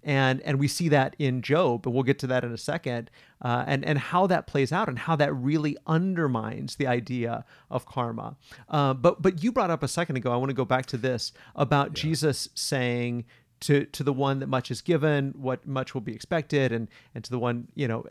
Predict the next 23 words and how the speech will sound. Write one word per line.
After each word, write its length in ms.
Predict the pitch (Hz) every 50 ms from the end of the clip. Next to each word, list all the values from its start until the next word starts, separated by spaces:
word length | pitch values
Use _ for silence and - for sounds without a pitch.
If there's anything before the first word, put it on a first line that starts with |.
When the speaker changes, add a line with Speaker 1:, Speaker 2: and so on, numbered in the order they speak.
| - -
Speaker 1:
eh, 180 | - - - 101 -
what 280 | 180 160 139 156 160
we 100 | 156 156
do 320 | 147 120 117 139 156 170 180
with 180 | 175 175 151
things 460 | - - - 147 139 135 139 135 - -
matters. 560 | 123 120 123 123 120 123 120 123 123 120 - -
I, 120 | - 143 143
a 120 | - 143
passage 400 | - - 156 143 139 - 131 -
I 80 | 143 139
was 160 | 143 143 -
thinking 300 | - 143 127 - 131 131
about, 380 | 120 110 127 127 127 123 - _ -
I 100 | 143 131
think 240 | - - 139 123 -
these 180 | 131 117 -
two 200 | - - 147 135
tie 220 | 120 - - 127 127
together, 400 | 120 107 113 131 139 127 127 120
is 120 | 120 -
Galatians 500 | - 139 120 123 135 131 - - 123 117
six, 380 | - - 135 127 - - - -